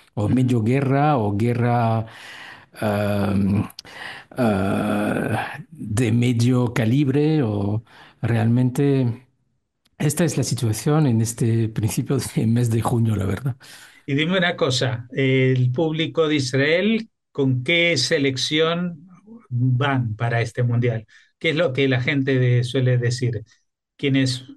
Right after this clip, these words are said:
Speaker 2: hay algún favorito por ahí que estés escuchando para ganar el mundial?
Speaker 1: Primero,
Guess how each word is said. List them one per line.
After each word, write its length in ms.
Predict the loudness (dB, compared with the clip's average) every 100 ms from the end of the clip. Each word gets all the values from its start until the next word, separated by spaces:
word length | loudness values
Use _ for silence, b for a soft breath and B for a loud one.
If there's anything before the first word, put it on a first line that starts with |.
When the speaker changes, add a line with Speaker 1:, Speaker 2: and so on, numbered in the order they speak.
| _ _
Speaker 2:
hay 200 | -2 0
algún 520 | 2 2 2 2 2 2
favorito 1200 | 0 2 2 2 -2 -2 0 2 2 0 0 -2
por 220 | -4 0 2
ahí 320 | 2 0 -2
que 100 | -4
estés 320 | -2 -4 -4
escuchando 720 | -4 -4 -4 -4 -2 -2 -4 B B _
para 180 | -2 0
ganar 320 | 2 2 2
el 100 | 0
mundial? 500 | 0 2 0 -2 -4 -12 _ _ _ _ _ _ _
Speaker 1:
Primero, 480 | -2 2 0 -2